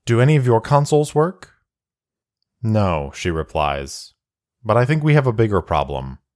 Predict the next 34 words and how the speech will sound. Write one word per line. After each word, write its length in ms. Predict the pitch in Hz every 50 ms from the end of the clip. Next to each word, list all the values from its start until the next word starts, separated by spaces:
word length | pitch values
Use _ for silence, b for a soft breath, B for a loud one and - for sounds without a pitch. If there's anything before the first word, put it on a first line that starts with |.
| _ _ _ _ _ _ _ _ _ _ _ _ _ _ _ -
Look 320 | 127 127 147 127 - -
at 80 | 98 -
the 100 | - 90
structure." 600 | - - - 95 90 - - 76 67 65 64 - _ _ _ _ _ _ _ _ _ _ _ _ _ _ _ _ _ _ _ _ _ _ _ _ _ _ _ _
Lucius 520 | 135 143 156 185 175 - 208 185 - -
looks 420 | - 135 120 127 160 170 - - -
out 180 | 147 147 143
the 80 | - 123
view 220 | 110 104 104 104
screen 420 | - - - - 85 71 69 69 69
at 140 | 65 -
the 60 | - 92
looming 420 | 95 101 120 131 143 147 139 139
artifact, 800 | - 110 98 92 85 82 - - 67 58 58 - - - - - _ _ _ _ _ -
a 80 | 127 120
single 420 | - - 175 180 190 190 190 185
pinpoint 560 | 185 - - 151 151 151 139 - 147 139 139
of 100 | 123 101
light 380 | 92 87 92 95 80 65 - _
beginning 400 | - 80 78 85 85 85 82 78
to 80 | -
glow. 540 | 82 - 82 80 78 71 62 62 62 62 65 - _ _ _ _ _ _ _ _ _ _ _ _ _ _ _ _ _ -
The 160 | - 117 117
light 320 | 113 113 143 170 - -
increases 720 | 156 139 135 - - - 170 170 175 - - 175 170 160 160
in 80 | 143 127
intensity 600 | 117 107 - - 120 113 104 - 87 76 71 73
until 280 | 76 78 - 90 87 85
it's 180 | 80 - -
too 300 | - - - - 156 156
strong 500 | 151 - - - - 110 104 107 107 104
to 120 | - - 95
look 220 | 82 80 73 -
at. 300 | - 67 64 60 - -